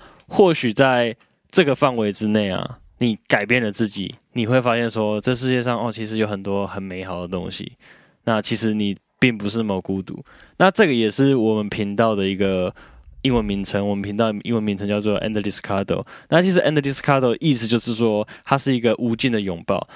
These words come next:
那其实拥抱这个字，一般来讲应该是 hug，就是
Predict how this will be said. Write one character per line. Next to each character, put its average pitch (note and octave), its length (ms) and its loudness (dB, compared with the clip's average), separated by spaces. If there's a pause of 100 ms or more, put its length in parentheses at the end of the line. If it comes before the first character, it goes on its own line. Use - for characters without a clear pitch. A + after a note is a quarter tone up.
(140)
那 F#3+ 180 4
其 D#3+ 140 0
实 E3 80 2
拥 G#2 240 4
抱 B2 200 4
这 A#2+ 100 -2
个 G#2 100 2
字， G#2 320 0 (100)
一 - 100 2
般 C#3+ 180 4
来 A2+ 120 0
讲 G2 120 -4
应 F#2+ 60 -6
该 G2+ 80 0
是 A2+ 60 -2
hug， - 300 -2 (100)
就 G#2+ 100 -2
是 G2 320 -4